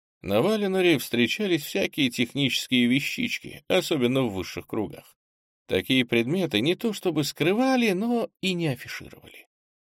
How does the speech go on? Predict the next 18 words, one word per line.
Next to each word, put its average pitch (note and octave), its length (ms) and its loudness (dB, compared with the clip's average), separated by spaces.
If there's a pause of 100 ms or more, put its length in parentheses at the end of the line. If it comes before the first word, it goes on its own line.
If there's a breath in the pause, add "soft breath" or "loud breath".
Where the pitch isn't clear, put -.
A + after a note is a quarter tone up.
(100)
Для F#2+ 340 4
гонок D#3 420 0
же G2 120 0
на F#2+ 160 0
треке B2 500 2
были D3+ 300 -2
смонтированы C3+ 840 0
самые D#3+ 400 0
настоящие C3+ 800 2
камеры, C3 640 -2 (380)
и G2 140 0
велась C#3 440 2
непосредственная F#2 800 -2
трансляция G3+ 680 0
в - 100 -10
тронный F#3+ 560 2
зал A2 260 2
дворца. C#3+ 640 -6